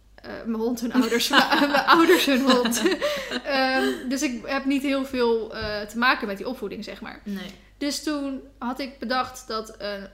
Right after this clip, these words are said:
Speaker 1: goede vriendin van mij, Anissa, haar moeder heeft drie honden en net nu twee nog. Nee, drie. En, eh, die doet heel veel van die horse agility ermee. En die, eh, de honden luisteren supergoed. Zijn ook van die jachthonden, weet je wel.
Speaker 2: Hmm.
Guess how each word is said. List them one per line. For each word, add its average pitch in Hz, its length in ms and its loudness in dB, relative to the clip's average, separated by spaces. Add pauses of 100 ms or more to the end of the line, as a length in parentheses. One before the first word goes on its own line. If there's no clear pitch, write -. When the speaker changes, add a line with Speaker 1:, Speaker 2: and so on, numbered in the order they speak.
Speaker 1:
goede 220 160 -6
vriendin 233 200 -8
van 262 80 -12
mij, 196 120 -8
Anissa, 208 480 -6
haar 208 180 -6
moeder 208 560 -2
heeft 202 240 -8 (120)
drie 220 220 -8
honden 233 520 -6
en 202 280 -12
net 202 320 -12
nu 208 300 -12
twee 208 220 -12
nog. 214 240 -14 (220)
Nee, 233 240 -8
drie. 214 280 -10 (380)
En, 233 380 -4
eh, 220 260 -6
die 226 80 -4
doet 233 140 -2
heel 240 180 2
veel 240 120 -4
van 226 160 -8
die 214 120 -6
horse 247 260 -6
agility 240 360 -8
ermee. 226 400 -2
En 220 60 0
die, 208 240 -6
eh, 196 120 -4
de 202 60 -10
honden 220 260 -8
luisteren 214 300 -8
supergoed. 269 600 -4
Zijn 233 120 -8
ook 214 100 -10
van 214 100 -10
die 214 100 -6
jachthonden, 233 460 -6
weet 220 160 -4
je 220 60 -12
wel. 220 240 -6 (100)
Speaker 2:
Hmm. 214 380 -4